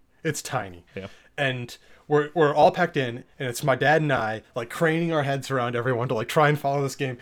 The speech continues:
Speaker 1: No one else in this room cares at all. They're all,
Speaker 2: <laughs> No one
Speaker 1: they're,
Speaker 2: else even
Speaker 1: there's,
Speaker 2: knows
Speaker 1: like,
Speaker 2: what's going
Speaker 1: four
Speaker 2: on.
Speaker 1: Spartans fans there who really aren't into college athletics anyway, but they're wearing Spartans gear just to tick us off. And, like, my grandma who just hates football. And, like, <laughs> that's it. <laughs> So it's like,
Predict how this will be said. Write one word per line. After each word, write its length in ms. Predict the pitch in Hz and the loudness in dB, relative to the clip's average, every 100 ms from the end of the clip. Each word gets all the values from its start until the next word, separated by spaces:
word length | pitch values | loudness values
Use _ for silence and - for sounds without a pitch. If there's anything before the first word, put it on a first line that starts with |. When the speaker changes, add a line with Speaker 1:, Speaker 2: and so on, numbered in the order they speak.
| - | -8
Speaker 1:
No 160 | 139 147 | -2 0
one 100 | 147 | 0
else 200 | 135 135 | -2 -4
in 40 | |
this 140 | 117 127 | -10 -10
room 140 | 113 | -10
cares 260 | - 117 117 | -8 -8 -8
at 80 | |
all. 280 | 110 104 - _ _ - _ _ - | -8 -10 -10 _ _ -20 _ _ 0
They're 100 | 143 | 4
all, 80 | 151 | 8
Speaker 2:
<laughs> 80 | 156 | 6
No 60 | 143 | 6
one 60 | |
Speaker 1:
they're, 180 | 170 165 | 10 10
Speaker 2:
else 200 | 123 - | 10 2
even 160 | 120 110 | -2 6
Speaker 1:
there's, 140 | 165 | 6
Speaker 2:
knows 40 | 196 | 6
Speaker 1:
like, 120 | 147 | 4
Speaker 2:
what's 60 | - | 2
going 160 | 196 | 4
Speaker 1:
four 60 | 196 | 4
Speaker 2:
on. 60 | 208 | 4
Speaker 1:
Spartans 440 | - 165 170 151 | 4 2 2 0
fans 320 | - 160 151 | 2 2 2
there 220 | 160 147 139 | 2 2 2
who 100 | 135 | 0
really 320 | 131 160 151 | 2 4 6
aren't 180 | 143 139 | 4 2
into 120 | 131 | -2
college 340 | 135 127 131 | -2 -2 0
athletics 360 | 131 139 131 131 | -2 -2 -6 -4
anyway, 360 | 131 131 127 127 - - - | -4 -2 -4 -6 -16 -20 -6
but 120 | 135 | -2
they're 120 | 127 | 2
wearing 260 | 123 147 143 | 4 4 4
Spartans 360 | - 139 147 | -2 -2 -4
gear 180 | - 143 | -4 -2
just 180 | 135 - | -2 -4
to 60 | 135 | -4
tick 200 | 151 139 | -2 -2
us 140 | 135 | 0
off. 320 | 139 123 117 - - - - | 0 0 -4 -12 -20 -20 -4
And, 420 | 147 139 127 120 - _ | 0 0 0 -6 -14 _
like, 180 | 143 131 | -4 0
my 120 | 151 | 2
grandma 360 | 143 151 151 139 | 6 6 6 2
who 100 | 131 | -2
just 160 | 123 - | -4 -6
hates 240 | 127 120 | -6 -6
football. 380 | 127 113 107 - - _ _ 175 | -8 -8 -12 -14 -20 _ _ -2
And, 120 | 139 | 2
like, 320 | 127 - - - - | 2 0 -8 -20 -20
<laughs> 140 | _ | _
that's 220 | 147 143 | 2 4
it. 200 | 147 - | 0 0
<laughs> 380 | 165 254 240 - | 0 4 4 4
So 120 | - | 4
it's 140 | 214 247 | 6 6
like, 220 | 202 | 4